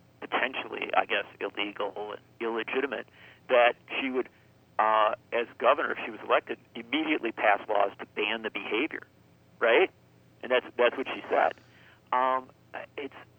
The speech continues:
it's like, clearly she is signaling,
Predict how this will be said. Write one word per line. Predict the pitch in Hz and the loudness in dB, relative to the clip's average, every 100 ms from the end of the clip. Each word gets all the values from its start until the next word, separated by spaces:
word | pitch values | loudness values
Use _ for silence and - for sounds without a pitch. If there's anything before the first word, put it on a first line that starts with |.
| - | -16
it's | 139 - | -14 -12
like, | 143 135 _ _ _ _ _ _ | -14 -14 _ _ _ _ _ _
clearly | - - 214 226 175 131 - _ _ _ _ - - | -16 -8 -6 -4 -4 -6 -8 _ _ _ _ -12 -10
she | 175 | -6
is | 190 170 - - | -6 -8 -12 -10
signaling, | 120 - - | -10 -12 -20